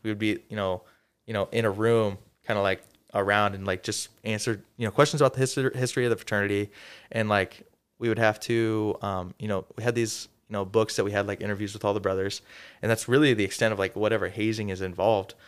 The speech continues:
But, like, every week we would have quizzes on the history, like, what we knew about the brothers, like,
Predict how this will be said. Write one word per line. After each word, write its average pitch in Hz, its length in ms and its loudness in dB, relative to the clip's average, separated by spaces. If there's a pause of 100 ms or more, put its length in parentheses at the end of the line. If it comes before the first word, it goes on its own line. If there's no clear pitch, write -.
(140)
But, 101 120 -2
like, 101 220 2
every 113 180 2
week 113 240 2
we 117 80 -2
would 101 80 -4
have 101 180 -2
quizzes 110 320 2
on 95 200 -2 (260)
the 101 100 -8
history, 123 420 2
like, 98 240 0
what 113 120 2
we 104 100 -4
knew 107 100 -2
about 104 200 0
the 98 80 -12
brothers, 101 400 0
like, 95 160 -4